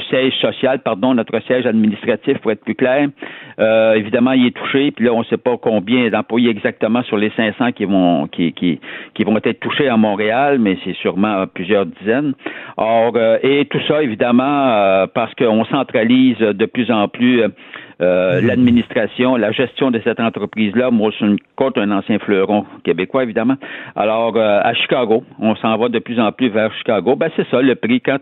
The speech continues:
Speaker 1: tu, quand tu
Speaker 2: Ben
Speaker 1: vends
Speaker 2: ouais,
Speaker 1: à des
Speaker 2: on
Speaker 1: étrangers, ben, tu, tu écopes des conséquences.
Speaker 2: On l'a vu avec Rona. Euh,
Speaker 1: Alors, voilà.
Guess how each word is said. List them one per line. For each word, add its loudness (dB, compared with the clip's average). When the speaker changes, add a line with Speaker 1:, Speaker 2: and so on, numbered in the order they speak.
Speaker 1:
tu, 2
quand -4
tu -4
Speaker 2:
Ben 2
Speaker 1:
vends -2
Speaker 2:
ouais, -2
Speaker 1:
à -2
des 2
Speaker 2:
on 0
Speaker 1:
étrangers, 0
ben, 0
tu, 4
tu 4
écopes -2
des 0
conséquences. -2
Speaker 2:
On 0
l'a 2
vu 0
avec -2
Rona. -2
Euh, -2
Speaker 1:
Alors, 2
voilà. 0